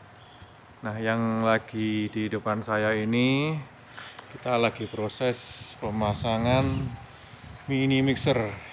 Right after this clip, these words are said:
Mini mixer untuk mobil baru, Hino Dutro seratus tiga puluh H D, seratus tiga puluh H D M, ya.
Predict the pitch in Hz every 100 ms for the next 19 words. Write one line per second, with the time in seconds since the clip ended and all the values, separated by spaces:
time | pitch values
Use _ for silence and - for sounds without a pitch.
0 | - - - - - - - - 107 110
1 | 113 104 - 135 135 135 135 117 - 123
2 | 113 104 117 139 131 117 110 - - 120
3 | 117 113 107 110 107 127 147 175 - -
4 | - - - - - - - - - 113
5 | 117 113 120 123 120 113 110 110 - 123
6 | 123 123 120 - 107 104 107 107 - 113
7 | - - - 120 - 117 104 - 117 117
8 | 123 131 131 - - - - - - -
9 | 107 107 - - 127 107 90 - - -
10 | - - - - - - - 113 110 -
11 | - 139 - - - 117 113 - 127 131
12 | 143 120 110 104 127 135 117 95 92 90